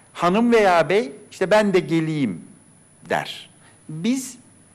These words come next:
telefonla ararız kişiyi. "Efendim, eşinizi almak istiyor musunuz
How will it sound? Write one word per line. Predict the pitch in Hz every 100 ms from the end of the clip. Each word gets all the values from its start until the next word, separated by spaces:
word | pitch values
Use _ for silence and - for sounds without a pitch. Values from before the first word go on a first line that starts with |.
| _
telefonla | - 185 196 202 202 196
ararız | 180 180 104 -
kişiyi. | - - - 78 71 - - _ _ 139
"Efendim, | 135 101 95 -
eşinizi | 139 - 117 101 95 - -
almak | 107 113 117
istiyor | - - 160 180
musunuz | 196 - 208 285 -